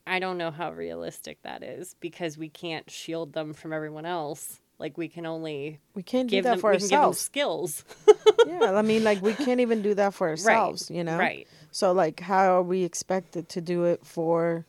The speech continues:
Speaker 2: them as well, or for them to have that? Like, we can only do so much.
Speaker 1: Correct.
Speaker 2: Um, and then you forgot the one part, too. There's also people around us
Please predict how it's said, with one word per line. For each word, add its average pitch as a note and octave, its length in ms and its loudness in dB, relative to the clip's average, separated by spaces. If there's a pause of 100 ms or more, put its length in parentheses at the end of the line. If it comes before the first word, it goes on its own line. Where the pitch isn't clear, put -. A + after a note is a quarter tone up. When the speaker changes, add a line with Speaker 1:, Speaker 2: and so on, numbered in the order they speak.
(960)
Speaker 2:
them F#3 340 -2
as F3 180 -6
well, F3+ 160 0
or E3 140 -2
for F#3+ 160 -2
them F#3+ 200 -2
to G3 140 -6
have F3 300 -2
that? C#3+ 220 -6
Like, E3 200 -6
we G#3+ 80 -2
can A#3+ 160 -2
only B3+ 220 0
do E3+ 180 -2
so E3 220 -8
much. - 420 -12 (400)
Speaker 1:
Correct. - 640 -10
Speaker 2:
Um, D#3+ 260 -4
and G3 160 0
then G3+ 260 2
you G#3+ 140 -2
forgot F#3 380 2
the G3 80 2
one G3+ 220 2
part, F3 260 -2
too. A#3+ 260 2
There's F3 240 2
also F3+ 240 0
people G3+ 460 -4 (100)
around F3+ 420 2
us - 360 -4